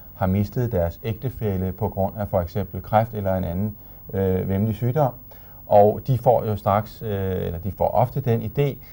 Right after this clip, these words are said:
at, øh, så vil de gerne gavne Kræftens Bekæmpelse for eksempel. Og det skal man altså være klar over, at der, der findes en masse institutioner, man kan sørge for, at får ens arv, frem for at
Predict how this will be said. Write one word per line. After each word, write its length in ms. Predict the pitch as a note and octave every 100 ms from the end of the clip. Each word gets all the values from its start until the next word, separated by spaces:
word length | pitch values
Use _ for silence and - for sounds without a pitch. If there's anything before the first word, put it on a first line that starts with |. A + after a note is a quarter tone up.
| - - -
at, 360 | G2+ F#2 -
øh, 280 | G2+ F2+ F2
så 140 | -
vil 220 | G2 F#2+ G2
de 340 | F#2 F2+ F2
gerne 300 | - E2+ F2+
gavne 540 | G2 E2+ D#2+ F#2+ F#2+ F2
Kræftens 380 | F2+ E2 - G2
Bekæmpelse 640 | F#2 - F2+ - F#2 F2
for 120 | E2
eksempel. 480 | D#2 - B1 - - - - - - - -
Og 120 | G#2
det 100 | C3
skal 100 | C#3+
man 100 | E3
altså 140 | B2 A2+
være 100 | G#2+
klar 160 | D3+ C#3
over, 240 | B2 C3+
at 200 | A#2 G#2
der, 80 | - -
der 80 | A2+
findes 260 | B2 C3+ C#3+
en 140 | A#2+
masse 340 | G#2+ B2 D#3
institutioner, 640 | C3+ G#2 A#2 - D#3+ B2+ A#2 - - -
man 300 | - G#2+ G2+
kan 140 | G2 G2
sørge 260 | - C#3
for, 260 | D3 A2+ G#2 - - -
at 100 | A2
får 240 | D3 C3
ens 280 | A2+ A2 G#2
arv, 360 | A#2 F#2+ - F2 - - - -
frem 260 | A2 G#2
for 260 | - F#2+ -
at 140 | G2+